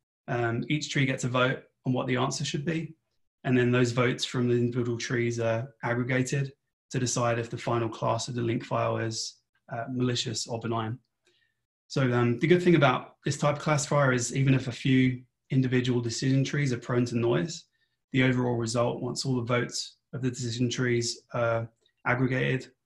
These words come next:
um, or considered, should be correct. Um, so here's some information about the experiment that we set up using the data set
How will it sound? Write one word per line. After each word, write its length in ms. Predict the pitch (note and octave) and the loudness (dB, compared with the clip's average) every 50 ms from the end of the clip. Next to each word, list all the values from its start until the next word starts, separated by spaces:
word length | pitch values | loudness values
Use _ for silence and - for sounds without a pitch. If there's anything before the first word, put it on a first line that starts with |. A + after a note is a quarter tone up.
| _ - | _ -10
um, 260 | B2 A#2+ A#2 A#2 B2 | -6 -6 -4 -4 -4
or 80 | A#2+ A2+ | -6 -6
considered, 520 | - B2+ A#2 - C3 B2 B2 B2 A#2+ B2 | -6 -6 -4 -2 -2 -2 -2 -2 -4 -6
should 240 | - - - A#2+ A2 | -8 -6 -6 -6 -4
be 200 | - A#2+ A2+ A2+ | -4 -4 -6 -6
correct. 440 | - - - B2 - - - - - _ _ _ _ _ _ _ _ _ _ _ _ _ _ _ _ _ _ _ _ _ _ _ _ _ _ _ _ - - - - _ _ _ _ _ _ _ _ _ _ _ _ _ _ _ - - _ _ _ _ _ - - - B3+ B3+ - _ _ _ _ _ _ _ - | -8 -8 -6 -6 -6 -6 -10 -16 -20 _ _ _ _ _ _ _ _ _ _ _ _ _ _ _ _ _ _ _ _ _ _ _ _ _ _ _ _ -20 -20 -20 -20 _ _ _ _ _ _ _ _ _ _ _ _ _ _ _ -20 -20 _ _ _ _ _ -20 -20 -20 -18 -20 -20 _ _ _ _ _ _ _ 0
Um, 440 | D#3 D3 D3 D3 D3+ D3+ D#3 - - | 2 4 6 6 6 4 4 2 2
so 120 | - F3+ | 4 6
here's 180 | E3+ F#3 F#3 F3+ | 8 8 8 8
some 100 | G#3 F3+ | 8 8
information 440 | E3 - E3+ D#3+ D3+ D3+ - E3+ | 6 8 6 6 6 6 6 4
about 420 | D#3 C#3 C#3 C3 B2 - - - - | 6 6 6 6 6 4 0 -2 -4
the 80 | C#3 | -2
experiment 540 | C3+ C3+ - - - C3 C3+ C3 C3 C#3+ D3 | -2 -2 -2 0 2 4 6 6 6 4 4
that 80 | D#3 C#3 | 2 0
we 80 | C#3 | 0
set 200 | C3+ - - C#3+ | 0 2 4 6
up 220 | C#3+ C#3+ C#3+ D3 - | 6 6 6 4 2
using 220 | C#3+ C3+ C3 B2+ | 2 4 6 6
the 80 | B2+ A#2+ | 6 6
data 260 | B2+ B2+ B2+ A#2+ - | 4 2 0 0 0
set 400 | C3 - E3 D#3+ F3 - - - | -2 0 2 0 0 -2 -4 -12